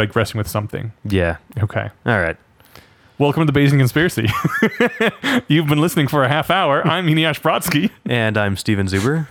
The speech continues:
Speaker 1: <laughs>
Speaker 2: Thanks for your patience.
Speaker 1: Indeed. Um, we do not have a guest this week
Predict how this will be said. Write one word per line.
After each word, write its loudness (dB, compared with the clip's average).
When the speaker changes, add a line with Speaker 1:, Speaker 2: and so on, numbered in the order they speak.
Speaker 1:
<laughs> -20
Speaker 2:
Thanks 0
for -2
your 2
patience. -4
Speaker 1:
Indeed. 0
Um, 2
we 2
do 2
not 4
have 0
a -2
guest -2
this -4
week 0